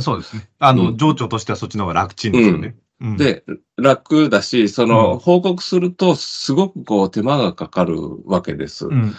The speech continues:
Speaker 1: うん。
Speaker 2: で、えー、でも、その、それを放置するっていうことは、
Speaker 1: うん。
Speaker 2: それを、その、容認するっていうことになるっていうことは、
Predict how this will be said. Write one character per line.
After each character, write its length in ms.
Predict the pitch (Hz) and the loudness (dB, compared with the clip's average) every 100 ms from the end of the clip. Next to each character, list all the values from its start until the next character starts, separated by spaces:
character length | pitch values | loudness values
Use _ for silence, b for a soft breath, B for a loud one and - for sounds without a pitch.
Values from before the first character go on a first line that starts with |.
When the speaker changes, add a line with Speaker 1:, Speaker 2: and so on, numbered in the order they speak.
| - | -6
Speaker 1:
う 40 | |
ん。 160 | 123 95 | -4 -2
Speaker 2:
で、 260 | 147 120 - _ _ _ | 0 0 -2 _ _ _
え 360 | 113 117 107 110 | 0 2 2 4
ー、 40 | |
で 140 | 185 | 2
も、 460 | 208 233 202 127 90 _ _ | 4 4 4 2 -4 _ _
そ 240 | - 147 | -6 -2
の、 260 | 139 135 131 | 0 0 -2
そ 220 | - 170 | 0 2
れ 100 | 202 | 4
を 140 | 226 | 2
放 220 | 202 254 247 | 0 0 -2
置 280 | 240 - | -2 -2
す 240 | 180 - 135 | -4 0 2
る 120 | 151 | 2
っ 20 | |
て 300 | 160 _ 123 | 0 _ 2
い 120 | 101 | 4
う 160 | 98 95 | 2 0
こ 120 | 95 | -2
と 200 | 92 82 | -4 -2
は、 260 | 98 101 80 | 2 2 0
Speaker 1:
う 20 | |
ん。 20 | |
Speaker 2:
そ 540 | 90 - 117 101 98 160 | -6 -8 -6 -4 0 2
れ 180 | 185 208 | 2 2
を、 320 | 214 202 95 | 2 2 0
そ 320 | - - 135 | -6 -2 0
の、 460 | 127 127 123 - - _ _ | 2 2 2 0 -12 _ _
容 360 | - 143 196 220 | 4 6 6 4
認 240 | 220 220 | 4 2
す 180 | 208 - | 2 -2
る 100 | 214 | -2
っ 40 | 208 | -4
て 220 | _ 214 | _ 0
い 80 | 208 | 0
う 100 | 202 | 0
こ 160 | 202 | -2
と 160 | 185 202 | 0 2
に 140 | 175 | 4
な 180 | 104 123 | 4 4
る 100 | 135 | 2
っ 40 | - | 0
て 220 | _ 127 | _ 0
い 100 | 135 139 | 2 2
う 160 | 139 | 0
こ 160 | - 147 | -4 -6
と 240 | - 151 | -2 0
は、 360 | 196 214 110 | 2 2 0